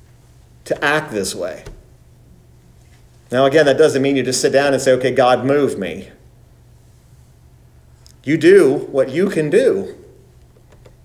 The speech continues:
You do what God's enabled you to do. Every day, the Lord was inclining hearts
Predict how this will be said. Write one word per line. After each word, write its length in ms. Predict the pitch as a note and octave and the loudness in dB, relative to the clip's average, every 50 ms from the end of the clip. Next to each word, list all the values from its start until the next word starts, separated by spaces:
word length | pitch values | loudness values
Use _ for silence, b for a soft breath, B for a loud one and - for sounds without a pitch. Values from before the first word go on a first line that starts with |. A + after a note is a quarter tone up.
| _ _ | _ _
You 120 | D3 F3 G3 | -2 -2 2
do 280 | - G#3+ A#3 C4 B3+ | 4 6 6 6 6
what 160 | G#3+ F#3 D#3+ | 6 4 4
God's 280 | E3+ F3+ G3+ G3 - - | 4 2 2 2 2 2
enabled 480 | G3+ G#3 A3+ B3 C#4+ - B3+ A3+ - C#3 | 2 4 6 4 4 4 2 2 2 0
you 140 | C#3 B2+ | -4 -4
to 160 | B2 - C3 A2 | -4 -4 -6 -6
do. 460 | G#2+ A2 G#2 G2 G2+ A2 - - - - - - _ _ _ _ b b b b b b b b b b b b b b b b b _ - - _ _ - _ - _ - - _ _ _ _ - - - - | -6 -6 -4 -4 -6 -6 -10 -14 -20 -20 -20 -20 _ _ _ _ b b b b b b b b b b b b b b b b b _ -20 -20 _ _ -20 _ -20 _ -20 -20 _ _ _ _ -20 -8 0 2
Every 380 | C#3+ D#3+ E3 D#3 E3 F3+ F3 | 4 4 4 4 2 2 2
day, 360 | D3+ D#3+ D#3 D3+ C#3+ C#3 C#3+ | 4 4 4 4 4 4 2
the 100 | C3+ C3+ | 0 0
Lord 600 | C3 C3 C#3 D3 C#3 B2+ A2+ A2 B2 B2+ B2 - - - - _ _ _ _ _ _ _ _ - - - - | 0 0 0 2 2 2 0 0 -4 -8 -12 -16 -20 -20 -20 _ _ _ _ _ _ _ _ -20 -20 -18 -12
was 160 | - A#2 - | -10 -6 -4
inclining 800 | B2 A#2+ A#2 - - C#3 C#3 C#3+ C#3+ C#3+ C#3+ C#3+ C#3 C#3 C3+ C#3+ - | -4 -4 -4 -2 -2 0 2 2 2 2 2 0 0 -2 -4 -6 -6
hearts 560 | - C#3+ C#3 C#3 B2+ - - - - - - | 0 2 2 4 2 2 0 -4 -6 -8 -10